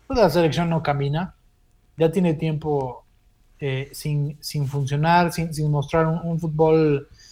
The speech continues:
medianamente aceptable. Eh, evidentemente no hay funcionamiento, no hay gol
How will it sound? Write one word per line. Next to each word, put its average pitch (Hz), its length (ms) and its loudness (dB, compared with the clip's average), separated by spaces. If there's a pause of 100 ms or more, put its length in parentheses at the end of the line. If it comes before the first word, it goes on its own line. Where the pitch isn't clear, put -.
(240)
medianamente 170 760 2
aceptable. 170 920 2 (760)
Eh, 127 720 -4 (160)
evidentemente 147 640 -2
no 131 80 -4
hay 127 80 -4
funcionamiento, 165 1040 2 (340)
no 160 140 2
hay 156 100 6
gol 156 560 6